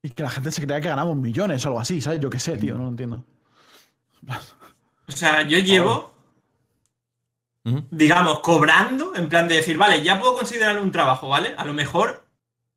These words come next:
Speaker 2: año y, o sea, en estas fechas del año pasado, yo empecé a generar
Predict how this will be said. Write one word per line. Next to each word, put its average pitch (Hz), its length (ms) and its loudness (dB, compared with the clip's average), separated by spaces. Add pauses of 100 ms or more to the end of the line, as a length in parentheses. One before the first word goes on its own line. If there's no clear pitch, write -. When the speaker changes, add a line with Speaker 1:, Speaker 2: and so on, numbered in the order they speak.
(520)
Speaker 2:
año 208 240 0
y, - 60 -4
o 156 120 -6
sea, 135 440 0 (340)
en 156 100 0
estas 196 280 4
fechas 220 300 2
del 151 140 0
año 156 200 0
pasado, 135 360 -2
yo 151 120 0
empecé 160 320 0
a 147 60 6
generar 156 520 2